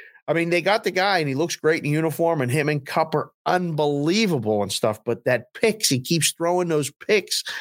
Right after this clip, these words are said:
that you know is gonna cost you a game in January. You just know.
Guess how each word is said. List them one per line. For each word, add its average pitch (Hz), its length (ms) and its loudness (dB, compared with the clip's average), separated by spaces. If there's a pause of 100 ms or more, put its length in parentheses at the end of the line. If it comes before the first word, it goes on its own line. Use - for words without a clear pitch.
(200)
that 147 160 2
you 160 100 0
know 175 380 2
is 151 80 -4
gonna 151 180 -4
cost 151 400 0
you 139 80 0
a 123 80 0
game 131 320 0
in 110 100 -2
January. 104 540 0 (240)
You 180 100 0
just 226 300 0
know. 240 280 -2